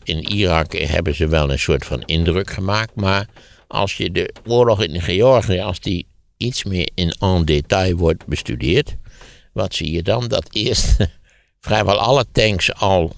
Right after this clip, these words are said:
nee, niet allemaal, maar een aanzienlijk percentage van de tanks raakte al defect o-, in op transport van, waar die dingen opgeborgen worden, naar Georgië.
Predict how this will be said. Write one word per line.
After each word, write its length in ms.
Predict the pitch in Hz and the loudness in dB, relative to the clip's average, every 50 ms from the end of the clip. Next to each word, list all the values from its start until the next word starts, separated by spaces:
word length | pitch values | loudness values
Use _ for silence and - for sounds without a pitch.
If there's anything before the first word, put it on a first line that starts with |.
| - 80 | -8 -4
nee, 160 | 73 67 64 | -2 -2 -2
niet 200 | 62 69 71 - | -2 -4 -4 -6
allemaal, 480 | - 69 67 65 64 58 55 52 - - | -6 -6 -6 -4 -6 -6 -8 -8 -10 -8
maar 240 | 62 69 90 110 117 | -4 -4 -2 -2 -2
een 340 | 110 92 92 - - - - | -2 -2 -2 -4 -6 -6 -2
aanzienlijk 520 | - 110 107 98 - 147 147 151 151 143 - | 0 0 0 0 0 -2 -2 -2 -4 -6 -2
percentage 720 | - 117 113 - - 101 - - 92 87 90 87 87 98 87 | 0 0 0 2 0 -4 -2 -2 0 0 0 0 0 -2 -2
van 100 | 92 90 | -2 -2
de 100 | 78 76 - | -4 -4 -2
tanks 360 | - 85 87 98 101 - - - - - _ _ _ _ | -2 -2 -2 -2 -6 -10 -16 -20 -20 -20 _ _ _ _
raakte 440 | - 69 76 87 110 120 - - - | -6 -4 -2 -2 -2 -4 -4 -4 -4
al 220 | - - 104 98 | 0 0 -2 0
defect 560 | 101 92 - - - - 110 107 - - - - - - _ _ | -2 -4 -6 -2 -2 -2 -2 -2 -4 -12 -14 -14 -14 -18 _ _
o-, 180 | - 107 - - | 0 0 0 0
in 260 | - 113 104 104 113 - | -2 -2 -2 -2 -4 -2
op 220 | - 104 95 - - | -2 -2 -2 -2 2
transport 720 | - - 104 104 87 - - - - 101 104 104 - - | 2 2 2 2 0 -2 -4 -2 2 2 2 2 -2 -8
van, 440 | - - 104 95 92 98 - 98 - - - _ - - - - _ _ _ _ | -6 -2 0 2 2 2 0 -2 -4 -8 -16 _ -20 -20 -20 -20 _ _ _ _
waar 200 | - 64 64 57 | -8 -6 -6 -4
die 120 | 60 60 | -4 -4
dingen 260 | 60 64 65 65 58 | -2 -2 0 0 0
opgeborgen 680 | 58 69 71 - - 73 73 78 80 80 78 69 78 73 | -2 -2 -2 -2 -2 -2 2 4 6 6 6 4 2 2
worden, 440 | 69 71 73 73 76 78 76 76 67 | 4 4 4 4 2 0 -2 -4 -2
naar 360 | 67 78 80 80 82 87 90 | 0 0 0 0 0 -2 -4
Georgië. 720 | - - 101 113 131 151 160 165 123 113 98 62 60 - | -4 0 2 4 6 6 6 6 4 4 2 2 0 -6